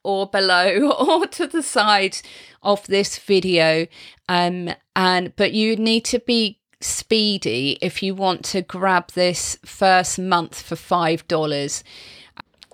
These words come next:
Um, but if you think about that as being a, a piece of transcription software, uh, it's instead of your podcasting hosting platform.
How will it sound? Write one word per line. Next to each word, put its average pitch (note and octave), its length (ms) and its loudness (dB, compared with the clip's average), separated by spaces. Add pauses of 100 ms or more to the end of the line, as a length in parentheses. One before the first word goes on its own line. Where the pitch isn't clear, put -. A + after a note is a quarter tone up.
(160)
Um, F#3 240 4 (300)
but - 140 0
if A#3+ 160 -2
you C#4 120 4
think C#4 360 0
about G3+ 440 2
that D3+ 360 2 (100)
as F#3+ 260 2
being G3 580 0 (180)
a, E3+ 100 -6 (100)
a F#3 60 -6
piece A3 360 -4
of G3+ 120 -6
transcription G3+ 1080 -2
software, C#3+ 800 -2 (580)
uh, F#3 340 4
it's - 260 0
instead G#3 500 0
of G#3+ 180 -2
your G3+ 280 2
podcasting F#3 960 -2
hosting E3 800 -2
platform. D3+ 720 -4